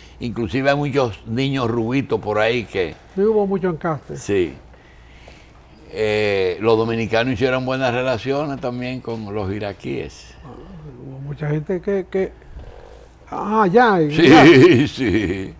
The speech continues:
Speaker 2: Y hay una, hay una tropa perdida, que es unos camioneros que contrató Halliburton, dominicano.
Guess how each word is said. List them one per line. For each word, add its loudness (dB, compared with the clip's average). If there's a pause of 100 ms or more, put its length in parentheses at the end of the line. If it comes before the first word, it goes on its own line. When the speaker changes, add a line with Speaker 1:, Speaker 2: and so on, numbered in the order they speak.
(680)
Speaker 2:
Y -8
hay 0
una, 0
hay 4
una 0
tropa 0
perdida, -2
que -6
es -6
unos -4
camioneros -4
que -10
contrató -6
Halliburton, -2 (1300)
dominicano. -6